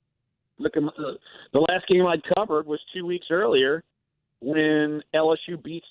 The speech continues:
Tennessee, and Will Wade is out of center court with the microphone. Javonte Smart is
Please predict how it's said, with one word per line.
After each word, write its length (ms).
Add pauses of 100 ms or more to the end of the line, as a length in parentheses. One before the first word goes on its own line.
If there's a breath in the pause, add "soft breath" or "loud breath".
Tennessee, 760 (480 soft breath)
and 640
Will 280
Wade 420
is 120
out 220
of 120 (300)
center 220
court 340
with 140
the 180
microphone. 680 (300)
Javonte 540 (160)
Smart 400
is 200